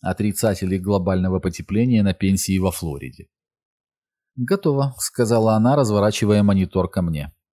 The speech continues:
На экране было так много данных, метеорологи, по-видимому, измеряют целую кучу того, что обычным людям не нужно,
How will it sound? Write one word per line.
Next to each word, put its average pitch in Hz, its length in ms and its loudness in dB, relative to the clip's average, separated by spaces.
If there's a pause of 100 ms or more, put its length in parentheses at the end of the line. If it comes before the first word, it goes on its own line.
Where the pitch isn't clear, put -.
(480)
На 113 180 -2
экране 131 360 0
было 117 260 2
так - 220 -4
много 104 400 2
данных, 104 640 -2
метеорологи, 95 720 0
по-видимому, 95 800 2
измеряют 92 560 0
целую 98 360 0
кучу 92 340 -4
того, 95 280 -2
что 95 240 -2
обычным 92 500 0
людям 92 340 0
не 104 120 2
нужно, 80 400 -6